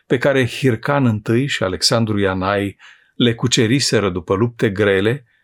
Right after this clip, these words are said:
și le-au încorporat în Iudeea, au fost declarate orașe libere de către Pompei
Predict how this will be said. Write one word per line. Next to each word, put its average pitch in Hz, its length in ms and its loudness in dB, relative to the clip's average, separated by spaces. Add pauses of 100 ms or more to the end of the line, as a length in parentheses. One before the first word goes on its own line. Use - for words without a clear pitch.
(120)
și - 180 -2
le-au 95 260 2
încorporat 98 680 0
în 98 140 -4
Iudeea, 95 600 -2 (760)
au 147 100 0
fost 190 260 2
declarate 123 500 0
orașe 120 400 0
libere 113 420 2
de 80 100 -8
către 92 320 -6
Pompei 117 600 -4